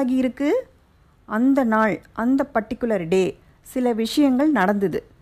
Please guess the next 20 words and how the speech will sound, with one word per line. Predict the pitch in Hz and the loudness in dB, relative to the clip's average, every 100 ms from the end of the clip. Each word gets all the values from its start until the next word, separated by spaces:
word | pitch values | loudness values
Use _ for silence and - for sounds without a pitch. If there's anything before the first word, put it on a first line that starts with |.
| _ _ _ 190 | _ _ _ -8
மனசு | 196 240 294 311 392 480 - | -2 0 0 0 -2 -2 -6
காயங்களை | 233 226 262 262 247 294 440 254 | -2 0 0 0 0 0 0 -2
உற்பத்தி | 254 277 277 | -2 -4 -4
பண்ணுச்சு. | 247 196 165 160 180 - - _ _ _ | -6 -4 -4 -4 -8 -8 -18 _ _ _
இவர் | 202 208 233 220 226 | -10 -4 -2 -2 0
ஏன் | 302 311 | 2 2
இப்படி | 196 185 202 | -2 -6 -6
சொன்னார், | 185 165 170 175 - - - _ _ _ 196 226 | -4 -2 0 -2 -4 -12 -20 _ _ _ -8 0
ஏன் | 294 277 | 2 2
இப்படி | - 226 - | 0 -4 -2
செஞ்சாரு, | 175 175 180 165 170 - - - - - | -2 0 0 0 -2 -6 -14 -20 -20 -8
அவர் | 202 226 294 269 | -4 0 0 0
அப்படி | - 226 262 | -2 -6 -4
சொல்லியிருக்க | 226 208 247 226 240 233 | -4 -2 -2 -2 -6 -6
கூடாது, | 202 208 175 156 170 - - _ _ _ - | -4 -4 -4 -2 -4 -6 -14 _ _ _ -6
இந்த | 240 262 262 | -2 0 0
மாதிரி | 247 285 311 254 190 | 2 2 2 0 0
எண்ணங்கள் | 196 254 262 190 196 359 - 240 | 0 2 2 0 0 -2 -6 -4
உருவாகிட்டு | 247 254 247 240 233 190 | 0 0 0 -2 -4 -4
இருந்தது. | 170 156 | -4 -4